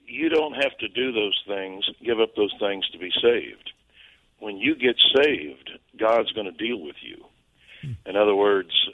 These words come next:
Speaker 1: Jesus does not say, "Zacchaeus, come down, and then we're gonna go into your house and give away half that you own to the poor.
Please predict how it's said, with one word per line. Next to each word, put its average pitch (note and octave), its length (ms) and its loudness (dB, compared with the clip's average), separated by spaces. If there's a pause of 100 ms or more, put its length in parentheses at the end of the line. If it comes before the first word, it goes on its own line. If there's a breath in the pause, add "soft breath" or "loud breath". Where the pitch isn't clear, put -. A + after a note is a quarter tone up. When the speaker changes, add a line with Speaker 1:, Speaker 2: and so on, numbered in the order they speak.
(140)
Speaker 1:
Jesus C3+ 460 2 (100)
does G#2+ 200 -4
not A2+ 200 2 (140)
say, A2 260 4
"Zacchaeus, A2 540 0 (100)
come A#2 240 -2
down, F#2+ 460 0 (400 loud breath)
and F2 100 -6
then G2+ 140 0
we're G#2 100 4
gonna G#2 220 0
go G#2+ 220 2
into G2+ 120 -2
your F#2+ 180 2
house G2+ 240 4
and F2 140 -6
give G2 140 2
away F2+ 300 2
half G2 240 2
that - 180 -6
you F#2 160 -4
own F#2 180 -4
to E2+ 60 -14
the E2 80 -8
poor. G2 460 -2